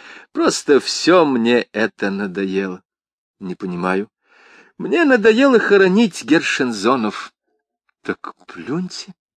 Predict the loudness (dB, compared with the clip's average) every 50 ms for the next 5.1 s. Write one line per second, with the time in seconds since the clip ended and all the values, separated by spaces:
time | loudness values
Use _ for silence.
0 | _ _ -2 0 0 0 -2 -2 0 2 2 2 0 -4 -6 -6 -4 -2 -2 -2
1 | -4 -6 -10 _ -14 -10 -8 -6 -6 -6 -10 -12 -18 -18 _ _ _ -20 -20 -20
2 | -20 -10 -4 -2 0 0 0 -2 -2 0 0 0 0 0 -2 -4 -4 -6 -6 -6
3 | -6 -8 -8 -6 -6 -4 -2 -4 -4 -4 -4 -6 -6 -6 -6 -8 -8 -8 -8 -6
4 | -6 -4 -2 -2 -2 -2 -2 -2 -2 -2 -4 -4 -4 -8 -6 -4 -4 -4 -4 -4
5 | -8